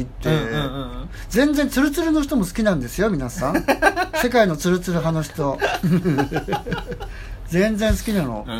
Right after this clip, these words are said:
Speaker 2: ん。
Speaker 1: だけど、あえて聞かれると、
Speaker 2: うん。
Speaker 1: そういえば、こう、エッチビデオなんか見るとき、毛深い人のところで目が止まるな、みたいな意味でのね。
Speaker 2: あー、まあ、でも、好きなんだね。
Speaker 1: うん。でも、最終的にはあれよ。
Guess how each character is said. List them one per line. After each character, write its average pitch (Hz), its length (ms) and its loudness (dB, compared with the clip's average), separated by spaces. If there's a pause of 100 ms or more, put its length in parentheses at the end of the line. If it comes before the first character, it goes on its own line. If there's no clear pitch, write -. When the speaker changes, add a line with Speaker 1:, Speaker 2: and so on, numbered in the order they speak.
(100)
Speaker 2:
ん。 98 40 -12
Speaker 1:
だ 202 100 0
け 196 80 0
ど、 202 360 0 (300)
あ 233 140 4
え 269 60 -2
て 208 100 -6
聞 - 120 -10
か 202 140 4
れ 208 60 -2
る 202 120 -4
と、 208 320 0
Speaker 2:
う - 20 -4
ん。 113 180 -8 (140)
Speaker 1:
そ 240 240 -2
う 294 80 0
い 311 60 0
え 339 100 -2
ば、 185 340 2
こ 156 120 -2
う、 151 60 2
エ 151 40 -2
ッ 160 60 -8
チ - 160 -2
ビ 277 120 4
デ 269 80 0
オ 226 80 2
な 160 120 2
ん 143 40 -2
か 131 80 -4
見 131 140 -2
る 131 100 -2
と 117 120 -8
き、 123 360 -6 (380)
毛 165 120 -2
深 247 360 0
い 196 100 0
人 151 160 -2
の 135 100 0
と 131 100 -4
こ 131 60 -2
ろ 123 60 0
で 117 60 -2
目 156 100 0
が 127 100 -4
止 123 100 -6
ま 123 140 0
る 131 120 -2
な、 156 140 0
み 131 120 -4
た 139 180 0
い 190 60 0
な 220 120 2
意 180 40 0
味 156 60 -2
で - 20 -2
の - 40 -2
ね。 127 40 2
Speaker 2:
あ 123 600 0
ー、 127 40 -10
ま 143 80 -4
あ、 - 40 -2
で 151 100 -2
も、 139 80 -2
好 139 60 -4 (460)
き - 200 -2
な 151 100 4
ん 110 40 -8
だ 92 80 -8
ね。 90 400 -4
Speaker 1:
う 156 40 -2
ん。 151 360 -2
で 254 100 0
も、 285 180 2 (280)
最 294 240 2
終 349 160 0
的 359 180 0
に 359 140 2
は 175 200 2
あ 135 60 -2
れ 131 80 -2
よ。 123 340 -2